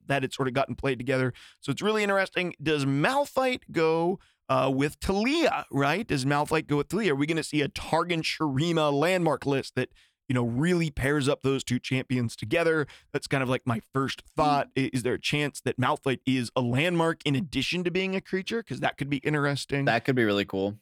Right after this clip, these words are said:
Speaker 2: Although I don't
Speaker 1: Um,
Speaker 2: think we would want Taliyah to be able to clone Malphite, probably.
Speaker 1: No,
Speaker 2: I,
Speaker 1: that'd
Speaker 2: I
Speaker 1: probably be
Speaker 2: suspect
Speaker 1: bad.
Speaker 2: he's not,
Speaker 1: He's probably
Speaker 2: but, you
Speaker 1: not,
Speaker 2: know,
Speaker 1: but it'd be cool. <laughs>
Speaker 2: but, you know, two things about Chip. One, yes, Targon is a big indicator that there's gonna be more landmark support within Targon to supplement the landmark support within Shurima.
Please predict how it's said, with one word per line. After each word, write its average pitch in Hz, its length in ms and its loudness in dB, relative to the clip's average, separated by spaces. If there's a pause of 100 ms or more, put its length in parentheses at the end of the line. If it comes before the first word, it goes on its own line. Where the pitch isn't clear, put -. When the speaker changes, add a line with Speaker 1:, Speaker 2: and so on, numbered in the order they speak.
Speaker 2:
Although 139 260 6
I 117 60 8
don't 123 120 4
Speaker 1:
Um, 113 60 0
Speaker 2:
think 110 260 -2
we 117 160 2
would 107 120 0
want 104 200 0
Taliyah 107 300 0
to - 100 -10
be 110 60 2
able 90 160 0
to - 20 -14
clone 101 420 -4
Malphite, 92 540 -2
probably. 85 540 -4
Speaker 1:
No, 101 200 2
Speaker 2:
I, - 20 0
Speaker 1:
that'd - 20 -8
Speaker 2:
I 127 100 -2
Speaker 1:
probably 135 140 4
be 113 60 4
Speaker 2:
suspect 147 320 6
Speaker 1:
bad. - 60 0
Speaker 2:
he's 117 200 4
not, 113 280 4 (280)
Speaker 1:
He's 180 160 -2
probably 156 240 6
Speaker 2:
but, - 80 -4
you 180 100 2
Speaker 1:
not, - 80 4
Speaker 2:
know, 160 120 10
Speaker 1:
but 160 100 6
it'd 160 80 0
be 139 80 -2
cool. - 320 -8
<laughs> 156 100 2
Speaker 2:
but, - 180 6
you 170 60 4
know, 151 400 4 (240)
two 214 220 0
things 185 260 2
about 143 300 4
Chip. 107 340 0 (140)
One, 156 460 4
yes, 131 440 4 (100)
Targon 123 440 2
is 107 100 -4
a 107 60 -6
big 107 200 -2
indicator 104 460 -4
that 98 200 -8
there's 101 200 -4
gonna 104 160 -6
be 101 140 -2
more 101 180 -4
landmark 92 400 -6
support - 340 -2
within 98 240 -6
Targon 123 540 2 (300)
to 107 100 -6
supplement 104 440 0
the 95 60 -4
landmark 95 380 0
support - 400 -2
within 98 460 -6
Shurima. 113 500 0